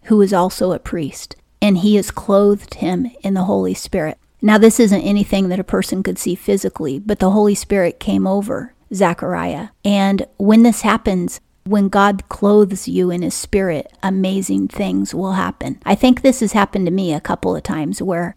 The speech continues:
I became full of faith and a phenomenal miracle happened. And it's probably because God clothed me with his spirit. And I know God will do that for anybody who's following him. When the time comes when he needs you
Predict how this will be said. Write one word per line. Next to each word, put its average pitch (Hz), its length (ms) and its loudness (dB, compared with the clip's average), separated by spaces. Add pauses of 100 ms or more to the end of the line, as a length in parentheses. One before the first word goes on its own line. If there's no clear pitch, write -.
(100)
I 185 160 0
became 185 460 -2
full 196 340 0
of 196 80 -2
faith 185 540 -4
and 175 160 -2
a 170 60 0
phenomenal 185 640 0
miracle 175 560 -4
happened. - 480 -6 (160)
And 208 160 2
it's 185 160 -4
probably 214 540 2
because 180 340 -2
God 185 320 -4
clothed 196 680 0
me 170 440 -6
with 185 300 -2
his 190 180 -4
spirit. 175 520 -6 (120)
And 190 160 2
I 190 80 4
know 202 240 6
God 180 260 2
will 175 200 -2
do 180 200 0
that 165 240 -2
for 170 220 -4
anybody 170 680 -4
who's 185 260 -2
following 156 520 -2
him. 165 320 -4
When 190 160 2
the 170 100 0
time 190 360 0
comes 180 460 -4
when 180 180 -2
he 196 140 2
needs 196 380 0
you 170 320 -2